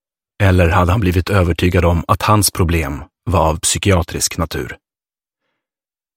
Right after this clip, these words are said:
Till vem kunde han i så fall ha vänt sig? Och till vilken nytta? Som präst får man ibland följa en familj i flera decennier. Jag hade förrättat brudparet Nilssons vigsel, döpt deras barn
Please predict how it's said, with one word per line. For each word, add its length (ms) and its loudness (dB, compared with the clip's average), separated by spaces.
Till 180 2
vem 260 4
kunde 240 2
han 140 4
i 40 2
så 220 0
fall 180 2
ha 60 2
vänt 240 -2
sig? 300 -6
Och 80 -2
till 100 0
vilken 340 2
nytta? 380 -4
Som 320 2
präst 480 -4
får 140 0
man 160 2
ibland 300 0
följa 380 2
en 60 0
familj 460 0
i 40 -2
flera 280 -2
decennier. 600 0
Jag 160 2
hade 180 4
förrättat 460 2
brudparet 500 2
Nilssons 460 2
vigsel, 480 0
döpt 320 2
deras 280 2
barn 400 0